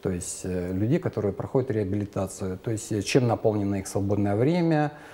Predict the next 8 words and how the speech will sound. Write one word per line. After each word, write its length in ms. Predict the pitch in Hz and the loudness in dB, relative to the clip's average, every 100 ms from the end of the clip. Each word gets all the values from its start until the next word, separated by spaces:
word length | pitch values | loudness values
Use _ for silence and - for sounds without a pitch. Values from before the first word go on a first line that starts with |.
| - - | -18 -8
а, 580 | - 107 104 101 101 98 | -2 2 2 2 2 0
как 160 | - 110 | 0 0
они 180 | 98 98 | 0 0
трудятся, 720 | - 156 160 135 131 110 104 - | 2 2 2 2 2 0 0 -2
как 180 | 98 | -2
они 260 | 95 95 92 | 0 0 -2
там 520 | - 92 92 90 92 90 95 | -2 -2 -2 -2 -4 -2 -2
изучают 580 | 90 92 - 95 90 | -2 -4 -2 0 -2